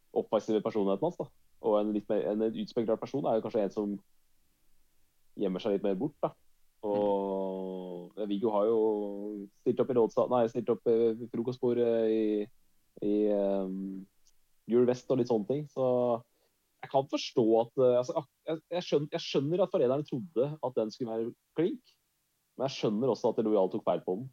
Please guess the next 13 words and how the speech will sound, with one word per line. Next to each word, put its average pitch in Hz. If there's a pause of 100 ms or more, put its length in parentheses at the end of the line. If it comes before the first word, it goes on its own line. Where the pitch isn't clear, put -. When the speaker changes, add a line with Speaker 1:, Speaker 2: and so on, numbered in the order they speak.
Speaker 1:
for, 110
eh, 110 (800)
det -
er, - (160)
det -
er -
ikke -
så 220 (180)
lett 247 (140)
som 165
det 147 (280)
forræderne 131 (1120)
tenkte. 160